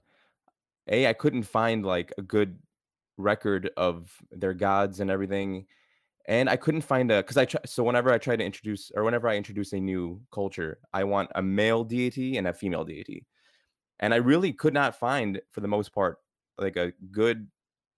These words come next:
representation of the female, like, a female deity in the Aztec pantheon, and even in the Mayan, um, I couldn't really find many, they were, like,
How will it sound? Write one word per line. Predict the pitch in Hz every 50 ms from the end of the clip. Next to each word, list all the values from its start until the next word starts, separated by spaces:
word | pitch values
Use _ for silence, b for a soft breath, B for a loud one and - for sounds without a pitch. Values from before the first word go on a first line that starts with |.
| _ _ _ _ _ _ -
representation | 87 98 110 101 117 107 92 101 92 - 107 110 - - 104 98
of | 90 90
the | 92
female, | 90 - 104 101 98 98 92 90 85 85 85 - - _ _ _ _ _ - - - _
like, | - 87 87
a | 90 92
female | - - 113 101 98 95 92
deity | 90 104 110 117 101 95 90 87 87 98 - -
in | - 92 92
the | 87 -
Aztec | 90 92 92 - - 92 80 - - _ _ _ _ - - _ -
pantheon, | - 104 123 123 107 92 82 85 82 85 - b b b b b b b
and | 95 107 92 - _ - - - _ -
even | 143 185 175 175
in | 156 127
the | 107
Mayan, | 98 98 104 120 123 98 85 85 82 - - _ _ _ -
um, | - 90 87 87 85 80 80 80 82 92 _ _ _ _ _ _ _ _ -
I | 92
couldn't | 95 - 127 113 104 92
really | 90 92 95
find | 92 - 98 92 90 90 90
many, | 90 92 87 87 85
they | 82 98
were, | 98 95 - _ -
like, | - 92